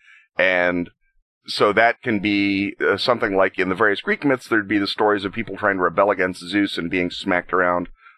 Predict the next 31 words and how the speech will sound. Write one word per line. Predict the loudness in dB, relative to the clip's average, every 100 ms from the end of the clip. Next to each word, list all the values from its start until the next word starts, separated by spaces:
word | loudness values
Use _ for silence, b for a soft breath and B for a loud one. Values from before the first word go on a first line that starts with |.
| _
by | 0 0
Zeus. | 0 -2 -2 -8 -16 b b b -6
The | -4 -2
Typhonian | -2 -4 0 0 2 0
rebellion, | 2 2 2 0
the | -2
Titans' | 0 -2 -2 -4 -4 -6
war | 0 0
against | 0 -4 -4
the | -2
Olympians, | -2 -2 -2 -4 -4
things | -4 -2
like | 0 2
that. | 0 0 B B B
So | 2
I | 2
suspect | 0 -2 -2 0
that | 0 2
a |
myth | 2 2 0 -2
will | -2
come | 0 0
around | 2 2 0
where | 0 0 2
Yurak's | 2 2 4 4 2 -6
brothers, | 0 2 4 2 -2 -6 -14 b b b 2
all | 2
the | 4
other | 2 2
gods | 4 4 4 0 -8 0
and | 0 0 -2